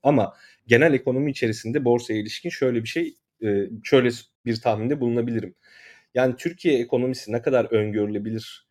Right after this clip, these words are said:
e, ve iyi bir noktada olursa aslında borsa da o kadar iyiye gidecektir. Şimdi borsadaki bu yükselişler yapay demiyorum, yapay diyemem ama haddinden fazla bir,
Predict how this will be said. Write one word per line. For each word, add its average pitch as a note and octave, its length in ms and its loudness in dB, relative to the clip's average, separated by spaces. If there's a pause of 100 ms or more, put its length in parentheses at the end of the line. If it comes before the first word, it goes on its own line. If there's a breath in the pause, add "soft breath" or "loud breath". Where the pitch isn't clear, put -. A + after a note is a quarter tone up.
e, G2+ 260 -2
ve A#2 100 0
iyi A#2+ 220 0
bir A#2+ 60 0
noktada F#2+ 540 -6 (160)
olursa A2 520 -2
aslında C3+ 640 -6 (160)
borsa F3 340 4
da A#2 40 -2
o B2+ 100 -6
kadar D#3+ 220 2
iyiye A#2+ 200 0
gidecektir. A#2 480 -10
Şimdi D3+ 360 -6
borsadaki D#3+ 600 -2
bu B2+ 340 -6
yükselişler A#2+ 760 -4
yapay B2+ 500 2
demiyorum, A#2+ 480 2 (180)
yapay C3+ 400 0
diyemem A#2 420 -4 (180)
ama F#3 380 0 (100)
haddinden F#3 520 -2
fazla D#3+ 380 -2
bir, - 420 -12